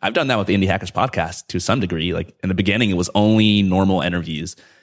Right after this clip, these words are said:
And since then, I've been doing different types of interviews and seeing the same thing. Oh, these episodes get way more downloads than these other types of episodes.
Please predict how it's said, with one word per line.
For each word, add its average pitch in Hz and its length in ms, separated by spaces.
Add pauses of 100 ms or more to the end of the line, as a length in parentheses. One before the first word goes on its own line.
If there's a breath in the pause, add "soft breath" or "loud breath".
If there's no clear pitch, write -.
(120)
And 95 140
since 101 240
then, 101 160
I've 95 60
been 90 120
doing 90 180
different 87 220
types 95 240
of 85 80
interviews 85 380
and 85 100
seeing 90 160
the 87 60
same 87 240
thing. 104 320
Oh, 90 120
these 95 220
episodes 92 360
get 69 120
way 95 220
more 92 160
downloads 87 380
than 87 100
these 78 100
other 107 140
types 104 240
of 104 40
episodes. 95 520